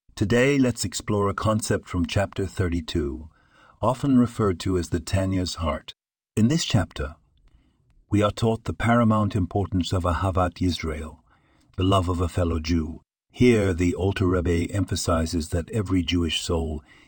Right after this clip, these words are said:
is essentially a part of G D above, a spark of the divine. Therefore, to love another is to love that pure soul,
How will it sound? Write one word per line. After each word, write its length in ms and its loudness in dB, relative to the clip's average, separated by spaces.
is 140 -6
essentially 560 0
a 80 -4
part 300 -4
of 160 -6
G 180 -4
D 340 -2
above, 540 -6
a 60 -6
spark 540 -2
of 160 -6
the 80 -4
divine. 600 -8
Therefore, 560 0
to 120 -4
love 220 2
another 500 2
is 140 -6
to 120 0
love 560 0
that 240 -6
pure 320 0
soul, 600 -4